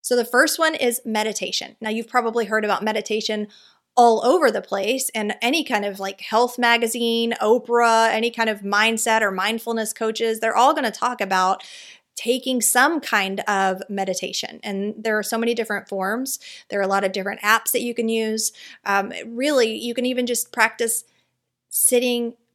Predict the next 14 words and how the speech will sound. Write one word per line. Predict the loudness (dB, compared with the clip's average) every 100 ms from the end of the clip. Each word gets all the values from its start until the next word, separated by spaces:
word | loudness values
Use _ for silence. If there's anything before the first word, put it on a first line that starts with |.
| -6
peacefully | -4 -2 -2 -2 -2 -2
and | -6 -6
quiet | 2 2 2 -4 -8 _ -8
and | -4 -4 -6 -8 -14
watching | -6 -2 -2 -2 -4 -4 -6 -8
your | -8 -6
thoughts | -2 -2 0 -2 -4
like | -4 -6 -4
a | -4
movie, | -2 -2 -4 -8 -12 -12
you | -8
know, | -6 -6
just, | -6
like, | -6 -8